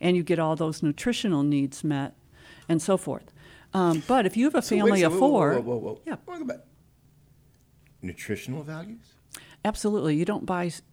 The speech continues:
Speaker 1: you, you buy seeds and with two criteria. How many people are coming to dinner, first and foremost? Because if you don't buy the right amount of seed, congratulations, you know, you,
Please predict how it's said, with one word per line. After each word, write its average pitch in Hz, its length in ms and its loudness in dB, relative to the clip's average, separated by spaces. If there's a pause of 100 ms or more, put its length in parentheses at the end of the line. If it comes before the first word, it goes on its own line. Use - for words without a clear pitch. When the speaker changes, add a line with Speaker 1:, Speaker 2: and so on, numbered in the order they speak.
(240)
Speaker 1:
you, 185 200 -2
you 175 120 -4
buy 196 200 0
seeds 190 440 -2
and 156 220 -2 (180)
with 170 240 -4
two 196 220 -4
criteria. 160 800 -4
How 185 100 0
many 202 160 0
people 196 340 -6
are 160 60 -2
coming 175 320 -2
to 202 100 -2
dinner, 147 340 0 (240)
first 175 260 -2
and 160 100 -2
foremost? 156 560 -2 (460)
Because 160 320 -4
if 156 120 -6
you 190 80 2
don't 226 180 0
buy 185 180 0
the 170 120 0
right 165 220 0
amount 156 280 2
of 139 60 0
seed, 156 540 -2
congratulations, 160 1160 -2 (640)
you 165 80 -4
know, 143 80 -2
you, 147 120 0